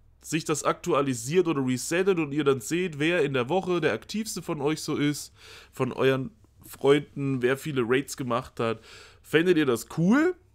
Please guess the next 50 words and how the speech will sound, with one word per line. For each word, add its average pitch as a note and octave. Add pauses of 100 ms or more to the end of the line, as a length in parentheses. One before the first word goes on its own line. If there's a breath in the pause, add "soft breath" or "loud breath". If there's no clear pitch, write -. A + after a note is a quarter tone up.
(340)
wenn C3
ihr C3+
immer G3+
sehen F3
würdet, G3
diese F#3
Woche F3
hat C3
der G3
die A3
meisten G3+
Raids G3
gemacht E3
und C3+ (460 soft breath)
ich G#3+
hab G3+
so E3+
und G#3
so G3+
viele F#3
Raids F3
gemacht D3
und C3
ihr B2
teilt E3
diese D3+
Infos F#3
mit C#3
euch? A#2+
Oder C3
findet E3+
ihr, D#3+ (380 soft breath)
das A#2+
geht C#3+
niemandem D3+
was B2
an C#3
und A#2+
ihr A2
möchtet D3
nicht, A#2 (280)
dass A#2+
man A#2
euch D3+
so D3+
in C#3
die B2
Karten C#3+
guckt, -
ja? C#3+